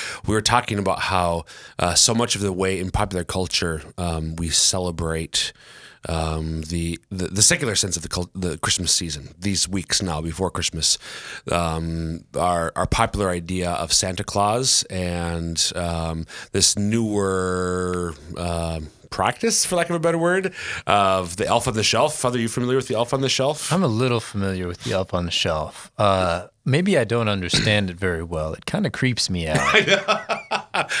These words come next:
Speaker 1: I, when I first heard about it, I'm like, "Is this, like, one of those weird Christmas horror movie kind of
Speaker 2: <laughs> That's
Speaker 1: things?"
Speaker 2: kinda what it sounds like. I'm just, is he gonna, is he gonna come get me? Is he gonna,
Speaker 1: <laughs>
Speaker 2: like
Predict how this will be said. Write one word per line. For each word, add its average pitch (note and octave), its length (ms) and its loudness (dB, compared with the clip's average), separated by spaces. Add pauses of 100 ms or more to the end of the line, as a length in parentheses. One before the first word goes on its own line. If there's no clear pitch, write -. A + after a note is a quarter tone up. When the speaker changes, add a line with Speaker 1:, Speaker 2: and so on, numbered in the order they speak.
(100)
Speaker 1:
I, C3 100 4 (240)
when F#3+ 100 6
I A3 40 6
first A#3+ 320 2
heard E3+ 160 4
about E3+ 220 2
it, E3 100 0
I'm D#3 40 0
like, C3+ 200 -2 (640)
"Is G2+ 140 0
this, - 260 2
like, F3+ 200 -2
one G#2+ 120 2
of G#2+ 40 4
those F2+ 160 2
weird F#2+ 300 -2
Christmas - 380 0
horror E2+ 540 2
movie G2+ 500 -2
kind G#2+ 160 4
of G#2+ 60 2
Speaker 2:
<laughs> C#3+ 120 4
That's - 220 4
Speaker 1:
things?" A#2 140 4
Speaker 2:
kinda E4 120 4
what E4+ 140 6
it D#3 60 6
sounds D#3+ 440 4
like. G2+ 160 4
I'm B2+ 100 0
just, A#3+ 180 0 (540)
is - 60 4
he A2 60 2
gonna, G2+ 340 2 (300)
is G#2+ 140 2
he A#2 80 2
gonna F#2+ 200 2
come A2 240 0
get G2 240 0
me? E3 220 0
Is B2 100 -12
he - 180 0
gonna, F2+ 180 0
Speaker 1:
<laughs> - 120 -2
Speaker 2:
like - 180 -4